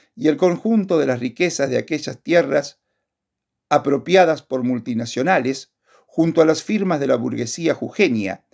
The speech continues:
de la que forma parte Morales. Por eso, son un estorbo los que pisan estas tierras.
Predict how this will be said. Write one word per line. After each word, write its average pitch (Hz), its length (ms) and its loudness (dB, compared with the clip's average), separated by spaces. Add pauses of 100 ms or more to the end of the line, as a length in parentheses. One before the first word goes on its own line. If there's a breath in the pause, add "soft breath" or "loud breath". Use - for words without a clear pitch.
(220 soft breath)
de 156 120 0
la 131 120 4
que 120 120 -8
forma 143 420 0
parte 113 340 -4
Morales. 123 600 -4 (720)
Por 156 160 4
eso, 127 460 -2 (460)
son 170 260 0
un 156 120 0
estorbo 131 720 2 (380)
los 147 180 -4
que - 140 -4
pisan - 680 -2 (380)
estas - 400 -12
tierras. 120 680 -2